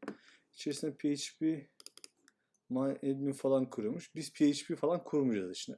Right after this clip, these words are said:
Çünkü P H P'ye dair çok şeyler geliyor. Çok ataklar geliyor. Yani siz droplet'i oluşturduğunuz anda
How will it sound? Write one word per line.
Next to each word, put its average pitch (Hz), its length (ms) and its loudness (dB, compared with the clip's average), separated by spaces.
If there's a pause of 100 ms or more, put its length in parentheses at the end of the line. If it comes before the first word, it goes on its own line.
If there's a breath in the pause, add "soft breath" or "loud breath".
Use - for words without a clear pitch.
(500 loud breath)
Çünkü - 280 -16
P 156 120 4
H 151 140 2
P'ye 160 160 6
dair 143 180 10
çok - 280 -4
şeyler 127 320 4
geliyor. 98 440 -2
Çok - 200 -4
ataklar 113 420 -4
geliyor. 98 260 -8
Yani 101 200 -6
siz 117 300 -8
droplet'i 123 360 -2
oluşturduğunuz 131 460 2
anda 113 420 2